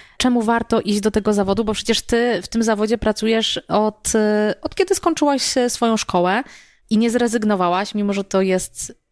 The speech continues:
też, no, trudna praca, ciężka praca. Jak byś zachęciła kogoś, kto zastanawia się nad wyborem swojej ścieżki zawodowej?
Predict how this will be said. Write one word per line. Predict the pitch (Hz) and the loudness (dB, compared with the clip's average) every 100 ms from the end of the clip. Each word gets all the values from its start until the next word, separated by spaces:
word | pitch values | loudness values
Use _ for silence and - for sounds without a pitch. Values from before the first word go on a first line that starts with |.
| - | -4
też, | 185 - - | -2 0 -2
no, | 214 220 | -2 0
trudna | 330 302 190 180 | 0 2 0 0
praca, | 180 170 180 | 0 0 -2
ciężka | 175 277 - 180 | 0 -2 -2 -2
praca. | 190 175 240 320 - - - - | 0 0 -2 -2 -8 -16 -20 -6
Jak | 359 | 0
byś | 311 262 | 0 2
zachęciła | 254 240 208 190 | 0 0 0 0
kogoś, | 214 208 196 | 0 -2 -2
kto | - 196 190 190 - | -2 0 0 0 -6
zastanawia | - 202 - 190 180 175 | -8 -6 -2 0 0 0
się | - | 0
nad | 185 175 | -2 0
wyborem | 180 180 170 | 0 0 0
swojej | - 175 175 | -2 -2 -2
ścieżki | - 156 - | -2 -2 -2
zawodowej? | 180 175 170 160 - | -2 0 0 0 -4